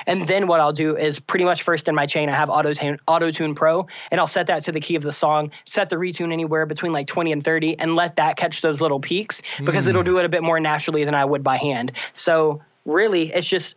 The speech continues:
Speaker 1: pretty light tuning on hand tuning and then pretty light tuning with auto tuning. And then by the end, you shouldn't be able to tell that really either one was done. It's kinda like a Long Island iced tea, like, all the alcohol kinda cancels itself out.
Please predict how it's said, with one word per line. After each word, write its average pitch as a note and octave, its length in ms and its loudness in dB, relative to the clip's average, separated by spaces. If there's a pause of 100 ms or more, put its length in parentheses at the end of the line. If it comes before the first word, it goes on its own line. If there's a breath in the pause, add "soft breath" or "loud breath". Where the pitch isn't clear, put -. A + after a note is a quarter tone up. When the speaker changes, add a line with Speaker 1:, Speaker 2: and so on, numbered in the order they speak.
(120)
Speaker 1:
pretty F#3+ 320 0
light E3+ 240 2
tuning D#3 480 0
on C#3+ 360 2
hand F3+ 300 -2
tuning C3+ 440 -2
and D3+ 100 0
then C#3+ 100 -2
pretty D#3+ 320 -2
light D3+ 160 2
tuning C#3+ 280 -2
with C3+ 100 -2
auto D3 240 0
tuning. C3+ 380 -4 (260 loud breath)
And D#3 180 2
then C#3 200 2
by D#3+ 180 0
the D3 100 -4
end, C#3 360 -2 (340)
you E3+ 160 -2
shouldn't E3+ 380 -2
be E3 80 2
able D#3 140 0
to D3 60 -2
tell D3 440 0
that D#3+ 120 0
really E3+ 280 0
either E3 320 0
one D3 160 2
was C3+ 160 -4
done. C3 440 -2
It's F3 120 -2
kinda A3+ 180 2
like A3 160 2
a F#3+ 40 2
Long F3 200 4
Island E3 260 0
iced D3 180 -4
tea, D3 120 -4
like, C3 160 -2
all D#3 140 4
the D3+ 80 2
alcohol D3 320 2
kinda C#3 180 -2
cancels C#3+ 340 0
itself C#3 320 -2
out. D#3+ 280 2